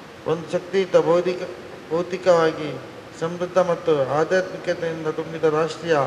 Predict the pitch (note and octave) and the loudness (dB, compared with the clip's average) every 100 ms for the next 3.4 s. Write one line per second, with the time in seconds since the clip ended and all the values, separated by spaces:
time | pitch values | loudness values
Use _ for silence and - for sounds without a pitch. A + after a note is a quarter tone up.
0 | - - - - - E3+ F#3 F3 E3 D#3+ | -2 -10 -14 -14 -2 4 4 4 2 -2
1 | D#3 E3 F3 E3 E3+ D3+ C3+ - - - | -6 -6 -8 -2 -2 0 -4 -6 -14 -8
2 | D#3 F3 E3+ F3 D#3+ D#3 D3+ D3 C3+ C3 | -2 -2 4 4 4 0 -4 -4 -8 -10
3 | B2+ A#2+ - - | -10 -10 -14 -16